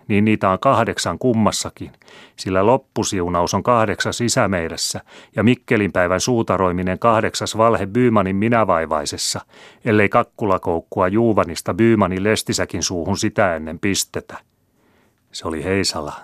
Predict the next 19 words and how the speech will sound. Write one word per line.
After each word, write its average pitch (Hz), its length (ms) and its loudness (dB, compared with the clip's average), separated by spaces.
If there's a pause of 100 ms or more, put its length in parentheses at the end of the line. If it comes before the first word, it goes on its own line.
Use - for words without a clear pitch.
(160)
joka 98 200 -8
tässäkin 85 500 -4
oli 80 220 -6
liukas 92 520 -2 (360)
ja 98 80 -6
kesken - 400 -4
parhainta 87 500 0
pakinaansa 82 720 -4
Hermannin 85 520 -4
kanssa - 340 -6
kanttorin 85 600 -4
nimestä 95 500 -4 (420)
piti 95 220 -8
huomionsa 85 640 0
avoinna 87 340 -2
muuannekin 85 720 -4 (200)
ja - 80 -8
kielenpäänsä 90 720 -2
kerkeänä, 87 640 -6